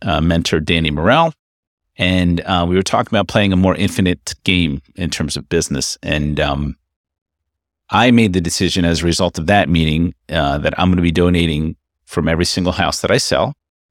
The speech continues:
rental that we transact, myself or my personal team, uh, to the rescue mission of Trenton in the name of Phil Wilton. So Phil is my brother, and I apologize for getting a little bit upset. He passed from addiction, and, uh, the rescue mission deals with addiction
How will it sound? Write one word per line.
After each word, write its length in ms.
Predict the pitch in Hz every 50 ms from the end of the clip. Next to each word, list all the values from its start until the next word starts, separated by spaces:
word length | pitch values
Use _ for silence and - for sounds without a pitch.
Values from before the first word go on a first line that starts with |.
| _ _ _ _ _
rental 420 | - 82 85 90 87 - 98 90
that 180 | 87 95 82 -
we 100 | 101 110
transact, 580 | 110 - 120 101 90 - 76 67 80 80 - -
myself 460 | 82 78 - - - 76 80 - -
or 60 | 90
my 180 | 90 90 98 104
personal 420 | - - - 78 - - 104 107
team, 360 | 101 - - 64 67 73 - - _ _ _ _ _ _ _ _ _ _ _ _
uh, 240 | - 92 87 87 82
to 120 | - -
the 60 | 98
rescue 320 | 90 95 90 85 - - 101
mission 260 | 90 82 - - 82
of 60 | 71
Trenton 420 | - - - 71 52 58 71 73 -
in 140 | - 78 76
the 60 | 80
name 220 | 73 78 78 78 76
of 260 | 71 71 69 - - _ _ _ _ _ _ _ _ _ _ _ _
Phil 540 | - - - 101 80 76 78 76 73 - _ _
Wilton. 380 | 98 127 123 - - 120 -
So 120 | - - 90
Phil 220 | - - 127 113
is 100 | 107 95
my 120 | 95 85
brother, 340 | 82 87 90 78 76 98 131 - _ _ _ _ _ _ _ _ _ _ _ _ _ _ _ _ _ _ _ _
and 120 | _ - -
I 40 | 73
apologize 460 | 76 - - 71 76 76 76 71 -
for 120 | - 87
getting 200 | 80 85 80 80
a 40 | 87
little 180 | 107 135 147 107
bit 100 | 101 87
upset. 360 | 76 - - 95 78 76 -
He 120 | - 90
passed 400 | - - - 76 78 80 - -
from 160 | - - 78
addiction, 480 | 73 65 76 76 - - - 170 180 180 - _ _ _ _ _ _ _ _ _ _ _ _ _
and, 400 | - 90 90 87 85 82 80 78
uh, 240 | 82 80 78 78 76
the 100 | 80 90
rescue 320 | 92 120 135 - - 127 113
mission 340 | 107 104 98 - - 90
deals 280 | 82 95 95 92 90 -
with 160 | 92 82 -
addiction 400 | 87 85 117 - - - 98 82